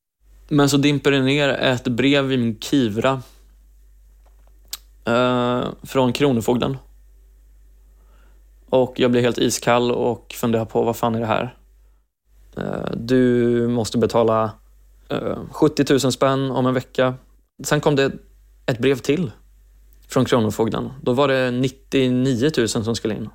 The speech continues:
Så då satt jag där helt plötsligt och hade hundrasjuttiotusen i skuld. Så kom det ett till brev. Och ett till och sen inkasso. Och jag bara, vad fan händer? Och vid det här laget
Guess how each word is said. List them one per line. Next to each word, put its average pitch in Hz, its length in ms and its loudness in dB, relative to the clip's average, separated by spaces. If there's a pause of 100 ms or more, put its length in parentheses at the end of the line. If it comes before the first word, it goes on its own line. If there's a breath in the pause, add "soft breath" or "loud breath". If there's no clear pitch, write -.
(140)
Så - 140 -6
då 139 120 2
satt 135 200 -4
jag 127 100 2
där 120 80 2
helt 113 120 0
plötsligt - 240 -4
och 120 40 2
hade 117 180 2
hundrasjuttiotusen 113 840 -2
i 151 40 -4
skuld. 143 360 0 (1200)
Så - 100 -12
kom 135 120 2
det 131 80 4
ett 123 80 -4
till 180 240 2
brev. 104 240 -2 (1500)
Och 120 520 0 (220)
ett 143 200 -2
till 139 280 0
och - 80 -4
sen 131 140 -4
inkasso. 143 600 0
Och 127 100 2
jag 131 100 0
bara, 127 160 0
vad 123 260 -2
fan 123 560 -2
händer? 110 340 -2
Och 120 100 -2
vid 123 80 2
det 127 40 0
här 131 100 -2
laget 117 280 -2